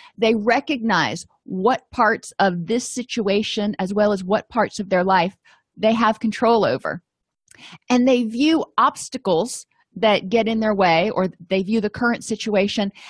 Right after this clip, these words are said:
as a challenge. It's not a barrier. It's not something that ends everything. It's a challenge, because now, in order to get everything back going smoothly forward, they need to figure out how to deal with it.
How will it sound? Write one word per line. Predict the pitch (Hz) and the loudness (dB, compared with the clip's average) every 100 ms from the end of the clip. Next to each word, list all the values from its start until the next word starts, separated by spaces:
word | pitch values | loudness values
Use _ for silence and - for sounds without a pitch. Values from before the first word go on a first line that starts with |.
| - _ | -20 _
as | 254 | -2
a | 285 | -2
challenge. | - - 254 277 233 - - - - | -6 -2 2 2 0 -8 -18 -12 -2
It's | 208 - | -2 0
not | 233 240 | 2 4
a | 277 | 2
barrier. | 196 196 185 165 151 120 175 | 2 2 4 2 0 -2 -4
It's | 180 202 | -6 -4
not | 202 - | -4 -2
something | 220 220 214 | -4 -2 0
that | 196 - _ _ | 2 0 _ _
ends | 196 196 180 165 | -2 -2 -2 -2
everything. | 143 151 170 147 170 - - - _ _ _ | -2 -4 -4 -4 -4 -8 -20 -20 _ _ _
It's | 240 277 | 0 0
a | |
challenge, | 254 - 226 147 92 - - - | -4 -2 0 -2 -4 -14 -8 -6
because | 196 185 185 | -2 -2 -2
now, | 202 208 220 226 220 220 _ _ _ | 0 2 4 4 2 -4 _ _ _
in | 202 | 0
order | 202 214 208 | 2 2 2
to | |
get | 196 196 - _ _ _ - | 4 2 2 _ _ _ -2
everything | 202 214 214 220 202 196 180 - 190 | 2 2 0 -6 -6 -8 -8 -12 -4
back | 185 196 | -2 -2
going | 196 208 208 202 | 0 0 0 -4
smoothly | - - 214 226 202 | -8 -2 0 2 0
forward, | 190 233 226 185 202 - - - _ _ _ _ - | 2 2 4 2 0 -6 -20 -20 _ _ _ _ -2
they | 240 | 0
need | 254 | 2
to | 254 | -2
figure | 247 254 254 | -2 -2 0
out | 240 | 0
how | 208 247 | -2 -2
to | 247 | 0
deal | 220 277 | 2 2
with | 202 - | 0 -4
it. | - | -18